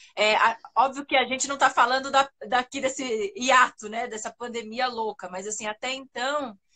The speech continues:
você ainda dava aulas. Como é que tava a sua vida antes do coronavírus?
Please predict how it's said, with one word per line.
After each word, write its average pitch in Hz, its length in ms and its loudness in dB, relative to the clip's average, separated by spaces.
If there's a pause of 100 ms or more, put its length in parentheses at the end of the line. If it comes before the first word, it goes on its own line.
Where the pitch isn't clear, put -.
(240)
você 214 280 -2
ainda 226 240 -2
dava 190 300 0
aulas. 220 460 2
Como 294 120 -6
é 359 60 0
que - 100 -16
tava 269 200 0
a 262 40 -6
sua 226 200 -2
vida 214 280 -4
antes 277 540 -2
do 226 100 -12
coronavírus? 196 800 -6